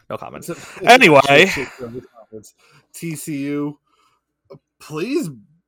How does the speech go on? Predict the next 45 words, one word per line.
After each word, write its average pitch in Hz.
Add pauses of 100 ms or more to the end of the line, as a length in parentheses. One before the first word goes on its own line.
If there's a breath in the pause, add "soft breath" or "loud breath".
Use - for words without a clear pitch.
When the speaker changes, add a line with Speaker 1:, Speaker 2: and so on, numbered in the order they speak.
(220)
Speaker 2:
one 170
of 131
their 139
tightest 117
games 117
of 107
the 98
year, 110
I'd 107
have 117
to 120
say, 113 (600)
against 127
Texas. 131 (160)
Speaker 1:
Well, 135
Speaker 2:
Comes 190
out 160
Speaker 1:
T 143
C 160
U, 180
Speaker 2:
on -
top. 143 (140)
Speaker 1:
yeah, 170
they 127
proved, 165
they 123
proved 160
that. 135 (140)
Uh, 131
go 143
ahead, 180
Grayson. 123
Go, 127
you 127
got 156
it. 110 (420)
Speaker 2:
Um, 123 (120)
I 123
mean, 120 (240)
they 135
played 196
great 117
defensively. 101 (280)
Speaker 1:
Yeah. 127
Speaker 2:
Um, 123